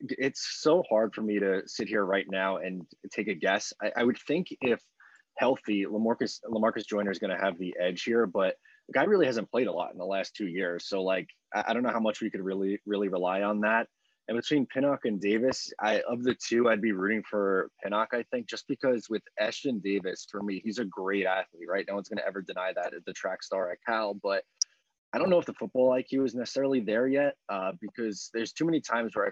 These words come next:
feel like the, the route he takes to the football, especially in the run game, it's like he takes these really weird angles. Um, and it, it's, I, I think that would be a liability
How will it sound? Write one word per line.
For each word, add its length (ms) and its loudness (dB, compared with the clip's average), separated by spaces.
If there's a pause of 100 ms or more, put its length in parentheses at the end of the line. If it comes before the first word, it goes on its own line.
(120)
feel 100 -4
like 220 -2 (100)
the, 320 -2 (540)
the 80 2
route 340 2
he 140 -2
takes 280 -2
to 60 -6
the 80 -4 (100)
football, 600 -2
especially 400 -6
in 80 -2
the 80 -2
run 220 -2
game, 340 -8
it's 140 -8
like 120 -2
he 140 -10
takes 240 -2
these 180 -4
really 260 -2
weird 380 -2
angles. 680 -10 (100)
Um, 260 -10 (460)
and 340 -2 (200)
it, 160 -4
it's, 340 -6
I, 300 -4
I 60 0
think 180 -2
that 240 4
would 200 -2
be 220 -2
a 100 0
liability 640 0